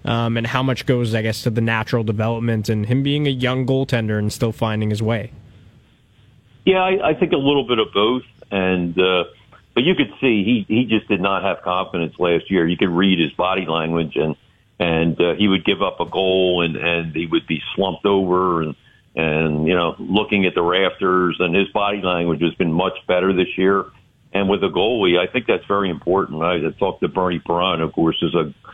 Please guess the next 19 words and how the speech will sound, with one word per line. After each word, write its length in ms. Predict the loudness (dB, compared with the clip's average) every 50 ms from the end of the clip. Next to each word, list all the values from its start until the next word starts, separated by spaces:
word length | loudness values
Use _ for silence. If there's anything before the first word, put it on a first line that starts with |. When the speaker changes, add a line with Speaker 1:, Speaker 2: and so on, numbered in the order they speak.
| -20 -20 _ _ -2
Speaker 2:
goaltending 500 | -2 0 0 0 0 0 0 2 2 2
legend 360 | 2 0 0 0 0 -2 -2 0
here 220 | 0 0 2 0
in 100 | -2 -4 -4 -2
Philly, 340 | 0 2 2 2 2 2 2
and, 180 | 0 0 -2 -6 _ _ -20 -20 -14 -6 -2
and, 480 | -2 0 0 0 0 0 0 0 0
uh, 320 | 2 2 2 2 0 0 -2 -6 -16 -20 -16 _
he 160 | 0 0 0 2 0
thinks 220 | -2 -2 -4 -4 -2
goaltending 680 | 0 0 0 0 -2 -2 -4 -2 0 -2 -2 0 2
is, 280 | 2 2 0 0 -4 -8 -4 -2
uh, 180 | 0 0 0 -2 -4 -8 -20 -14 -6 -4
a 60 | -2
lot 360 | 0 0 0 0 -2 -2 -2
more 180 | 0 0 0 2
mental 480 | 2 2 2 2 2 0 0 0 0 -2
than 140 | -2 -4
people, 520 | -2 0 0 0 2 2 0 0 0 -2